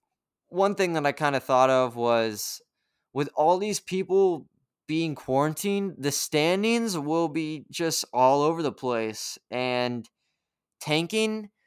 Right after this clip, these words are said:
really might be harder than the usual season. Number one, we're playing seventy-two games, so wins mean a lot more. There's not more margin for error for teams. You gotta be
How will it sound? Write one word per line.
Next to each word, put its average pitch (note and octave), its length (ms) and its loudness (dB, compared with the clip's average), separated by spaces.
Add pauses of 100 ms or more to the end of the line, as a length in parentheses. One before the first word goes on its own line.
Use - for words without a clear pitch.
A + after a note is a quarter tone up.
(800)
really D3+ 440 6
might D#3 380 4
be D3+ 100 2
harder C3+ 600 4
than A#2 380 0
the A#2 80 -4
usual A#2+ 400 -2
season. G#2+ 460 -6
Number F3+ 260 2
one, F3+ 220 6
we're E3 100 -2
playing D3+ 220 -4
seventy-two D#3 640 0
games, D#3 440 -2
so C3 880 0 (920)
wins D#3+ 380 0
mean D#3 220 2
a C#3 60 6
lot C3+ 280 8
more. C3+ 300 2
There's B2 200 -4
not D3+ 200 6
more D3 200 2
margin C3+ 520 4
for B2+ 120 -2
error B2+ 520 0
for - 180 -10
teams. B2+ 400 -6
You B2 100 -6
gotta C3 320 6
be B2 360 -2